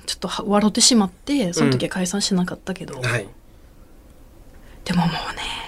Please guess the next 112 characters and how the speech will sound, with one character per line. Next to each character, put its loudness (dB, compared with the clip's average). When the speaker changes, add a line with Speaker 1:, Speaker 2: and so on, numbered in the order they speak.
Speaker 1:
あ -6
り -6
が -6
と -12
う -18
ご -16
ざ -12
い -12
ま -10
し -8
た。 -8
Speaker 2:
<laughs> 4
じ 2
ゃ -2
あ 2
そ 4
こ 6
だ 6
か 4
ら。 4
Speaker 1:
も 8
う 8
大 -
丈 8
夫 6
な -
ん 4
で 4
す。 4
Speaker 2:
そ 6
の、 4
ず-、 6
ず 4
っ -4
と 6
そ 4
こ 8
や。 4
そ 0
の、 2
そ -4
こ 4
っ 2
て 4
停 6
滞 6
し 2
て 6
る 4
か 6
ら、 4
ず -2
っ -10
と 0
そ 0
こ 6
に。 0
ず 0
っ -12
と。 -12
そ -6
の、 4
Speaker 1:
停 -2
滞 2
し -2
て 0
て 4
も 6
い 6
い 4
じ 4
ゃ 6
な 2
い 2
で 0
す -8
か、 -4
も -2
う -4
今 4
日 4
で 2
終 0
わ 6
っ 4
た 2
ん 0
で。 0
Speaker 2:
<laughs> 2
Speaker 1:
あ 4
り 6
が 4
と 4
う。 -2
い 2
や 6
い 8
や。 4
Speaker 2:
か、 6
ね、 6
ち -2
ゃ 2
ん、 -6
ち -6
ゃ -2
ん、 -8
ち -4
ゃ 4
ん 0
と 2
そ -4
の、 -10